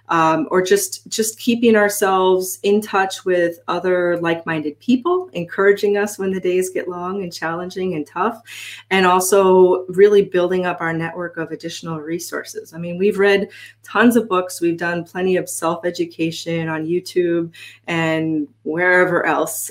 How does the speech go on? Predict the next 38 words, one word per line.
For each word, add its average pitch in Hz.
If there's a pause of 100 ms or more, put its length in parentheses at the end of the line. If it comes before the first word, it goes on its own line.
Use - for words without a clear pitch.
(100)
Um, 156
but 165
what -
we're 185
finding 180 (260)
now, 160
as, 160
as 156
we 214
have 170
finally 165
made 160
it 156
a 160
priority 160
for 156
ourselves 165
to -
get 160
out 165
and 151
to -
be 180
in 170
these 156
networks, 160 (460)
that, 165 (420)
that 185
time 170
away 165
from 156
the 147
operations 160
of 151
the 147
business 151
has 165 (120)
been, 165